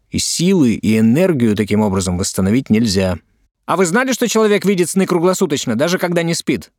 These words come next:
Просто разум их подавляет», говорит Анна Эрнестовна.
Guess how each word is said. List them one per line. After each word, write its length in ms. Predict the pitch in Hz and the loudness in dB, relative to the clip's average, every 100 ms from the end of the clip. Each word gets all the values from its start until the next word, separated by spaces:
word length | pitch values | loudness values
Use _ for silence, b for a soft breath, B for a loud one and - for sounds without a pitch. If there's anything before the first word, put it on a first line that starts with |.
| _ | _
Просто 300 | - 208 - | -2 0 2
разум 280 | 208 190 165 | 2 2 0
их 100 | 147 | -2
подавляет», 580 | 147 135 139 123 90 - _ | 0 0 0 -2 -4 -10 _
говорит 380 | 101 101 98 85 | -2 0 0 0
Анна 260 | 92 85 90 | -2 -2 -2
Эрнестовна. 640 | 92 95 - 90 82 78 | -2 -2 -4 -6 -8 -10